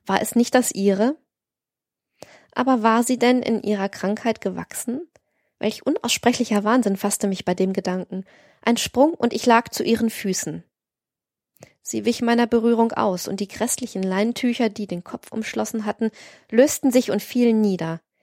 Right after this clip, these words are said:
In die wehende Atmosphäre des Gemachs strömten Wogen aufgelösten Haares. Es war schwärzer als die Rabenschwingen der Mitternacht. Und nun öffneten sich langsam die Augen der Gestalt,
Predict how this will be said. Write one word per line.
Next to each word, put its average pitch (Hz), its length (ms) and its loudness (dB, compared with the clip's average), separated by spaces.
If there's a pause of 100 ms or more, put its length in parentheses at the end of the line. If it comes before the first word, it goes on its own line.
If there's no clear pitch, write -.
(440)
In 202 160 -6
die 190 220 -2
wehende 277 400 4
Atmosphäre 226 640 0
des - 200 -10
Gemachs 180 520 -6
strömten 185 520 -6
Wogen 226 300 0
aufgelösten 202 800 0
Haares. 175 400 2 (420)
Es - 200 -4
war 165 120 2
schwärzer - 640 0
als - 220 -4
die 185 100 -4
Rabenschwingen 208 640 2
der 202 100 0
Mitternacht. 165 640 -4 (140)
Und 226 240 0
nun 294 280 4
öffneten 202 480 -2
sich 185 220 -2
langsam 226 500 0
die 208 160 -2
Augen 214 340 4
der 185 160 2
Gestalt, 202 540 0